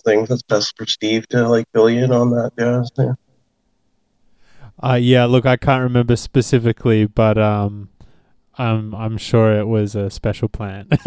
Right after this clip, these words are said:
Speaker 1: Yeah, yeah, that's it, right? Yeah, yeah. Uh, the cowboy, maybe, something like that, if I remember correctly. I don't know. It's been a long time.
Speaker 2: Yeah, okay. And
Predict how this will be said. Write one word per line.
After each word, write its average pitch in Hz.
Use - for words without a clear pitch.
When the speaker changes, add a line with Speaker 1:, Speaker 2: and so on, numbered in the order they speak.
Speaker 1:
Yeah, 156
yeah, 147
that's 135
it, 117
right? 135
Yeah, 127
yeah. 113
Uh, 117
the 120
cowboy, 120
maybe, 127
something 120
like 117
that, 120
if 120
I 123
remember 123
correctly. 123
I 113
don't 110
know. 104
It's 113
been 127
a 117
long 110
time. 120
Speaker 2:
Yeah, 123
okay. 135
And 147